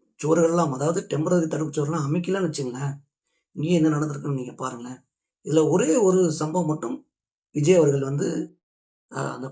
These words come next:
தேர்தல் பரப்புரை ஆற்றும் போது பண்ணியிருந்தாங்க. அது சிறப்புமிக்க ஒரு விஷயம். ஏன்னா, அந்த மேடை, விஜய்க்கு மட்டும் அந்த மேடை அமைக்கப்பட்டிருந்தது. வெளியில யாருக்குமே சேர் இல்ல.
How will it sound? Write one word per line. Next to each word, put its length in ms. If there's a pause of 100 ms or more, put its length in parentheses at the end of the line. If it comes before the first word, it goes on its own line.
(120)
தேர்தல் 280
பரப்புரை 360
ஆற்றும் 220
போது 260
பண்ணியிருந்தாங்க. 340
அது 340
சிறப்புமிக்க 560
ஒரு 100
விஷயம். 460
ஏன்னா, 380 (380)
அந்த 180
மேடை, 460
விஜய்க்கு 400
மட்டும் 240
அந்த 120
மேடை 260
அமைக்கப்பட்டிருந்தது. 960
வெளியில 300
யாருக்குமே 400
சேர் 320
இல்ல. 360